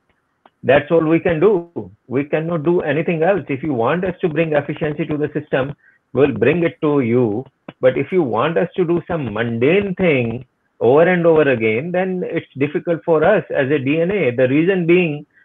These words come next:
you know, five thousand years ago, uh, we got civilized, okay?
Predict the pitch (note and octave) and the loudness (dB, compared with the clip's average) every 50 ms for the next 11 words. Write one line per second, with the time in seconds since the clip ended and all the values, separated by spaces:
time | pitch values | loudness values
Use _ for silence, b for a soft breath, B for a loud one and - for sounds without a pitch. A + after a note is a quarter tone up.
0 | b _ - D3+ D#3 D#3+ D#3+ D#3 D3+ - - _ - D3+ E3+ F#3 F3 - F3+ F3 | b _ -4 0 2 2 4 4 2 0 -2 _ 0 2 2 2 2 2 2 2
1 | E3+ D#3+ F3+ F3 E3 E3+ E3+ D#3+ C#3 - D#3 C#3 F3 F#3 F3+ D#3+ C#3+ C#3 C#3 - | 2 0 0 0 2 2 2 2 0 -2 -4 -2 0 0 2 2 2 0 -2 -4
2 | - - C#3+ C#3 C3+ C3+ C3+ C3+ C3+ A#2+ A#2+ C#3 F3+ F#3+ F#3 E3+ D3+ D#3+ E3+ E3+ | -8 -10 -8 -8 -8 -10 -12 -12 -10 -6 -2 0 0 0 -2 -2 0 0 0 0
3 | - - - D3+ C3 C3 A#2+ A2+ G#2+ G#2 G#2 A2+ C#3 D#3 - _ _ _ _ _ | 0 -2 -4 -2 0 0 2 2 4 4 2 2 0 -4 -8 _ _ _ _ _
4 | _ - A2 G#2+ - - D3+ D3 D#3+ E3+ E3+ | _ -6 -6 -4 -2 -2 0 0 0 -2 -6